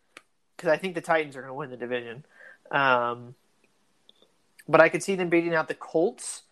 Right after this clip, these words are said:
Um, I could see them potentially beating out the Steelers and maybe even,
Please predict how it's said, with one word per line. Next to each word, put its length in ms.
Um, 440
I 120
could 160
see 180
them 120
potentially 840
beating 380
out 220
the 80
Steelers 840
and 220
maybe 280
even, 400